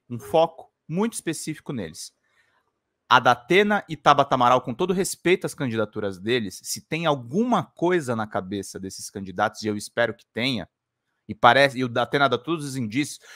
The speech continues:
O Datena, gente, é um cara que já foi, apesar de ser um apresentador de um pro-, programa policial,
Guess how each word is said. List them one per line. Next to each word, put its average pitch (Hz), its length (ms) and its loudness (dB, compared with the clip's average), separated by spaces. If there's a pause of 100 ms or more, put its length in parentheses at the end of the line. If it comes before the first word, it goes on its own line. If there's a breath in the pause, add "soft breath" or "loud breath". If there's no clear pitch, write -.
(140 loud breath)
O - 80 -4
Datena, 190 540 4
gente, 98 480 -12 (260)
é 139 80 4
um 160 80 0
cara 170 220 4
que - 80 -10
já 165 100 2
foi, 160 300 0
apesar 135 440 2
de 151 100 -12
ser 180 80 -2
um 175 40 2
apresentador 143 640 -2
de 139 80 -8
um 156 80 -4
pro-, 139 320 -12
programa 143 400 2
policial, 147 720 2